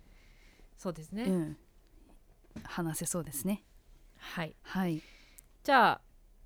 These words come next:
Speaker 1: えー、リスナーの方からのメールを
Speaker 2: はい。
Speaker 1: 紹介しましょうか。
Speaker 2: はーい。えー、
Speaker 1: はーい。
Speaker 2: シネマヒーローは名曲さん、いただいてます。いつもありがとうございます。
Speaker 1: ありがとうございます。
Speaker 2: えー、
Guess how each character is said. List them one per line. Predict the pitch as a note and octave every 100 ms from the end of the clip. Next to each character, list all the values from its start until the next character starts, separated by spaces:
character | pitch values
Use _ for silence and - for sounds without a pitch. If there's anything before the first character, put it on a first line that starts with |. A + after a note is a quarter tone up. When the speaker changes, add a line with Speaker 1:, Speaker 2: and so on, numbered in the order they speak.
| - -
Speaker 1:
え | G3 F#3+ F#3 F#3
ー、 |
リ | G3
ス | G3+
ナ | G3
ー |
の | F#3+
方 | G3 F#3+
か | E3+
ら | D#3
の | D#3
メ | F#3 F3+
ー |
ル | E3+
を | E3 - - - - - - -
Speaker 2:
は | C#4+
い。 | A#3 -
Speaker 1:
紹 | - F3+
介 | E3 D#3+
し |
ま | E3+
し | D#3+
ょ | D#3+
う |
か。 | - A3 - -
Speaker 2:
は | - - A3 A#3 A#3 A#3
ー | A#3
い。 | - - - - -
え |
ー、 | G3 G3
Speaker 1:
は | G3
ー |
い。 |
Speaker 2:
シ | F#3 F#3
ネ | A3+ A#3+
マ | B3
ヒ | B3 C4+
ー |
ロ | A#3+
ー |
は | F#3
名 | F3 F3
曲 | G3 -
さ | - G3
ん、 | F#3+ - - - - -
い | -
た | F#3
だ | F#3
い | F#3
て | F#3+
ま | G3+ G#3+
す。 |
い | G#3
つ | F#3
も | F3+
あ |
り | F#3+
が | G3+
と | F3+
う |
ご | E3+
ざ | F3
い | F3
ま | F#3+ G3+
す。 | - - - -
Speaker 1:
あ |
り |
が | -
と | -
う | -
ご | F3+
ざ |
い | F#3
ま |
す。 | G#3 - - - - - -
Speaker 2:
え | E3+
ー、 | F3 E3 D#3+ D#3 D#3 D#3